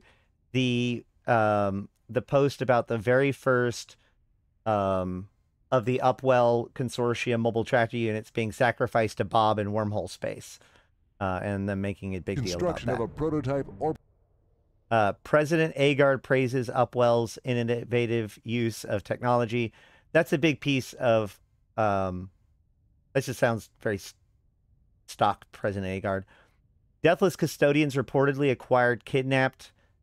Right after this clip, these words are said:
Speaker 1: Chemeltech, uh, geneticists. Yeah, so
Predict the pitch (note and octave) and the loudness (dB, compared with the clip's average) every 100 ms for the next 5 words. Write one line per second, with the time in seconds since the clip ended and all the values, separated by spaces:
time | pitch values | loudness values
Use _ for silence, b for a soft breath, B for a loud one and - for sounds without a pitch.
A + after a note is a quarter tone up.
0 | _ C#3 C3 B2+ - B2+ A#2 - - _ | _ 0 2 0 2 0 0 -4 -20 _
1 | - A2+ G#2 G2 G2+ - A#2 A2 B2 - | -2 0 2 0 -4 -4 -2 -2 -2 -2
2 | D3+ - - - C#3+ A#2 - - D#3 C3+ | -6 -6 -16 -2 2 2 0 0 2 4
3 | B2+ B2+ | 2 0